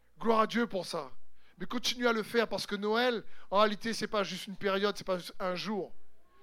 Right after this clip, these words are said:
Noël, pour les enfants de Dieu, c'est tous les jours. Parce que Jésus est vivant en nous.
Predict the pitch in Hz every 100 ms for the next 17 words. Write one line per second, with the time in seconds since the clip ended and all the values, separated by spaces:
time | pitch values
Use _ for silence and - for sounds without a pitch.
0 | - - - - - 180 190 190 214 202
1 | 185 190 170 180 175 170 170 175 160 156
2 | 156 139 131 127 120 - - - - -
3 | - - - - - - - - - -
4 | - - - - - - - 175 - 185
5 | 175 185 175 196 160 180 175 165 156 143